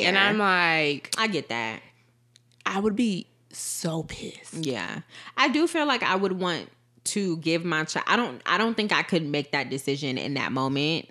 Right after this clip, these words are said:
Speaker 1: And I understand that it is extremely time sensitive, but I
Speaker 2: Yeah.
Speaker 1: would wanna give my kid a chance as well, regardless of what, like,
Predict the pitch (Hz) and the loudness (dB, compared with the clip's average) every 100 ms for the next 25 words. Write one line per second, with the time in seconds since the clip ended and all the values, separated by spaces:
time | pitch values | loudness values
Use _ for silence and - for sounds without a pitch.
0 | - 135 143 113 139 139 139 139 143 98 | -8 -2 0 2 0 0 0 0 0 0
1 | 131 131 120 - - 147 143 147 143 135 | -2 -2 -6 -8 -6 -4 -4 -2 -4 -6
2 | - 131 139 135 139 - 147 160 170 156 | -6 -4 -4 -4 -6 -2 0 2 4 6
3 | 156 156 165 156 202 175 160 151 143 143 | 6 6 4 4 2 0 0 0 0 0
4 | 160 - 123 127 - 120 110 - - - | -4 -2 -2 -2 -4 -6 -6 -10 -16 -12
5 | - 135 139 123 101 90 127 143 175 175 | -6 -4 -2 -2 0 -2 -2 0 2 4
6 | 208 196 180 170 156 151 151 143 139 135 | 4 2 0 -2 2 2 2 2 2 2
7 | 131 - | -2 -6